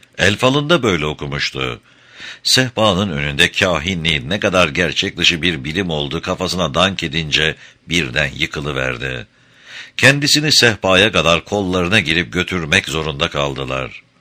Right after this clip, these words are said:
Nathuram Godse vasiyetinde ailesine küllerinden başka bırakacak hiçbir şeyi olmadığını açıkladı. Bu arada uğrunda cinayetini işlediği düş gerçekleşinceye kadar ölümsüzlüğe girmeyi ertelemeye karar verdi.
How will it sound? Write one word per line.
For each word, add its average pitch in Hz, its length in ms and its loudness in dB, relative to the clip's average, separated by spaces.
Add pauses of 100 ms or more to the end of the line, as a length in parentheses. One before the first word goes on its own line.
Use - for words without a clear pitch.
(760)
Nathuram 147 640 2
Godse 101 420 2
vasiyetinde 80 720 0
ailesine 98 720 2
küllerinden 104 760 -2
başka 87 280 0
bırakacak 82 500 0
hiçbir 135 320 -2
şeyi 117 240 2
olmadığını 80 560 0
açıkladı. 71 760 -4 (680)
Bu 151 240 4
arada 76 340 4
uğrunda 104 560 0
cinayetini 95 680 0
işlediği 80 600 0
düş 117 260 0
gerçekleşinceye 98 920 2
kadar 78 420 2
ölümsüzlüğe 131 840 2
girmeyi 107 460 2
ertelemeye 92 640 2
karar 80 400 2
verdi. 65 540 -4